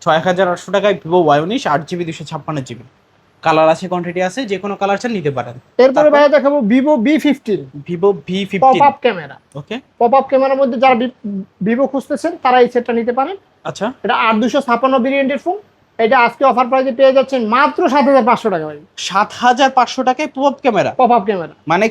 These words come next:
Speaker 1: খুবই কম বাজেটের ভিতরে যারা পপ আপ ক্যামেরা ফু-, ফোন চাচ্ছেন,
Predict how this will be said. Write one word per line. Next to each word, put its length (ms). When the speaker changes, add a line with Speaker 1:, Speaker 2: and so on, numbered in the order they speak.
Speaker 1:
খুবই 240
কম 240
বাজেটের 320
ভিতরে 260
যারা 140
পপ 140
আপ 160
ক্যামেরা 200
ফু-, 540
ফোন 160
চাচ্ছেন, 320